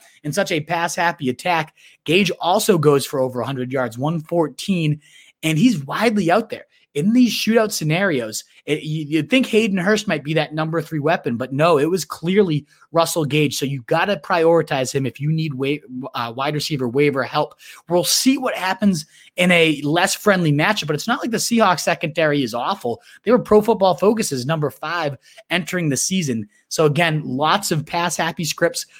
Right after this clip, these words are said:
coming for these Falcons, uh, without much of a run game pulse. Gurley looked, uh,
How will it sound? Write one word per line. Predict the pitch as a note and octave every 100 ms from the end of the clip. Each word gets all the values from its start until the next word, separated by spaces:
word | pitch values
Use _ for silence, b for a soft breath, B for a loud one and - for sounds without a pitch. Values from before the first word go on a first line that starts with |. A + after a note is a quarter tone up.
| b -
coming | F3+ G3 G3+
for | F#3+
these | F#3 D#3
Falcons, | - C#3+ D3 D3 D3 D3 b b -
uh, | C3
without | C3 F3 F#3+ F3
much | F#3 F#3
of | D#3
a |
run | C3+ D#3+ E3 D#3
game | E3 D3+
pulse. | - D3 D#3 -
Gurley | E3+ F3 E3+
looked, | D#3 D#3 A2+
uh, | -